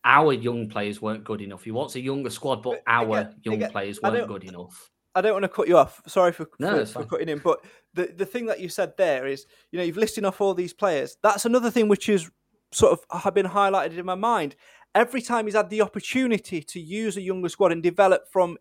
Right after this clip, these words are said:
Speaker 2: in-house or bring in younger players, he's failed to do so. In fact, actively, he's been against playing younger players. Jason Law is probably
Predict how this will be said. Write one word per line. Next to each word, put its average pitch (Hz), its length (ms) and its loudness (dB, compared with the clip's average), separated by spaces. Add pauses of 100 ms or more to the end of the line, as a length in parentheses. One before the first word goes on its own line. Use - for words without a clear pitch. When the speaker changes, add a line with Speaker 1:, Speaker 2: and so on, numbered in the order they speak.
Speaker 2:
in-house 202 540 0
or 180 180 -2
bring 202 200 0
in 180 200 -6 (280)
younger 196 240 -2
players, 175 360 2 (260)
he's - 180 -6
failed 262 260 2
to - 80 -20
do 254 160 -6
so. 202 120 -2
In 185 120 -4
fact, - 320 -4
actively, 240 600 -2
he's 208 180 -6
been 254 180 -6
against 240 840 2
playing 202 420 -2
younger 208 340 -4
players. 202 500 0 (320)
Jason 233 520 0
Law 208 460 4 (540)
is 233 180 -4
probably 220 480 -2